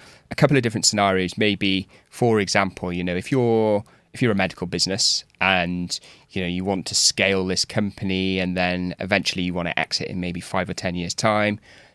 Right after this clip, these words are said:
get some venture capital money into the company to, to help with that journey, then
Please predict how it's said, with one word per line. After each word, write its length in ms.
get 160
some 300
venture 300
capital 340
money 360
into 200
the 100
company 460
to, 180
to 80
help 260
with 100
that 200
journey, 460
then 440